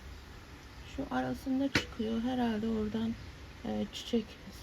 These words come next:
sapı olacak. Videolarda görmüştüm. Coşturan kür diye. E,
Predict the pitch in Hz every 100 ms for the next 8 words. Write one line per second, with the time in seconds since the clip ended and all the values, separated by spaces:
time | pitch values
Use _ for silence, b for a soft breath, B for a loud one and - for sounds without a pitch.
0 | - - - 196 - 190 180 185 220 -
1 | - - - - - - - - - -
2 | - - - - - - - - - -
3 | - - - - - - - - - -
4 | B B B - 285 277 294 285 294 285
5 | 302 277 247 226 226 - 269 311 - -
6 | - - B B B B - 233 233 -
7 | 247 233 240 240 - - 220 196 214 214
8 | 214 302 - - B B B B - -
9 | - - 220 220